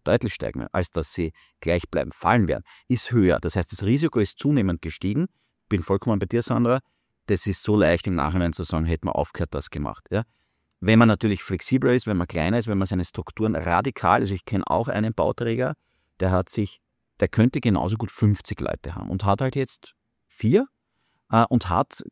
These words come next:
die Rechnungen einfach komplett neu gerechnet. Der hat sozusagen alles weggeschmissen aus den Zeiten vor zwanzig zweiundzwanzig und gesagt, „So, jetzt setze ich meine Projekte auf,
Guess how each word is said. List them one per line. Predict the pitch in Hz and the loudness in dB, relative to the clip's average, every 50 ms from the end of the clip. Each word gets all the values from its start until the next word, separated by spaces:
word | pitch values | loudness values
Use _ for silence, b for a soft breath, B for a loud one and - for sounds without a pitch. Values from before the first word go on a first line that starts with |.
| - - - - | -14 -12 -4 -2
die | 127 | 0
Rechnungen | 107 107 101 107 - - 120 110 107 104 - | 2 4 4 2 2 0 0 2 2 0 0
einfach | - 85 90 92 - - 95 87 - - - | 0 -2 -2 -2 -2 -2 -4 -4 -4 -6 -8
komplett | - - 92 85 - 127 190 - - | -6 -4 -4 -2 0 0 0 0 2
neu | 127 110 104 107 95 | 2 4 4 4 2
gerechnet. | - 90 85 92 135 - - - 196 - - | 2 0 0 0 -2 -2 -2 -4 -4 -2 -2
Der | - 101 | 0 2
hat | 98 95 - - - - | 2 2 2 -2 -8 -20
sozusagen | - - 101 95 - - 98 - - 95 95 92 87 - | -12 -10 -10 -10 -8 -10 -10 -6 -4 -2 -2 -2 -4 -4
alles | - 82 117 147 - - | -2 -2 0 0 0 -2
weggeschmissen | 131 123 - 131 123 - 127 120 - - - 127 117 B B B B B B B B | -2 -4 -2 -4 -2 0 0 0 0 0 -2 -2 -2 B B B B B B B B
aus | - - 104 104 - - | 0 0 2 2 0 -2
den | - 110 98 98 | -2 -2 -2 0
Zeiten | - - 90 92 - - 98 92 | 0 0 2 0 0 -2 -6 -10
vor | - - - 90 90 92 90 - | -8 -4 0 2 4 4 2 0
zwanzig | - 95 90 87 85 - - 98 - - | -2 -4 -4 -4 -4 -6 -10 -14 -2 2
zweiundzwanzig | 110 110 127 131 - - 120 113 117 113 - 120 - | 4 4 4 4 2 0 0 0 0 -2 -4 -4 -2
und | 104 95 | -2 -2
gesagt, | - - - - | -2 -4 -8 -4
„So, | - 127 | -2 -2
jetzt | 120 - | -2 0
setze | - 104 - - | -2 -2 -2 -2
ich | 107 | -2
meine | 104 95 95 90 | -2 -2 -2 -2
Projekte | - 92 90 90 - - - - 73 | 0 0 0 0 0 -2 -2 0 4
auf, | 127 170 185 - - - | 4 4 4 2 0 -8